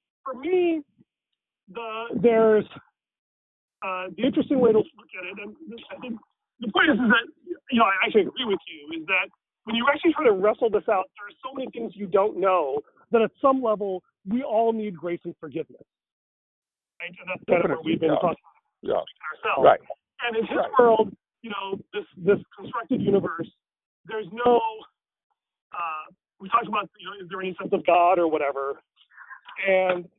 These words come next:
Speaker 1: maybe this is a good point to go into this chapter,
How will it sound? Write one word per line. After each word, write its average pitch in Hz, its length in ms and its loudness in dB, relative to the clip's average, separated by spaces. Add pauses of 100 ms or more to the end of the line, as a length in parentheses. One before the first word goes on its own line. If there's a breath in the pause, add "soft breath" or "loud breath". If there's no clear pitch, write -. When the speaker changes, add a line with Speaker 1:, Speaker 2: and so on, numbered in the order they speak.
(100)
Speaker 1:
maybe 320 220 -6
this 302 160 -6
is 262 100 -8
a 262 60 -6
good 214 220 -6
point 208 400 -6
to 226 80 -10
go 190 220 -4
into 190 460 -4
this 160 240 -12
chapter, 220 460 -6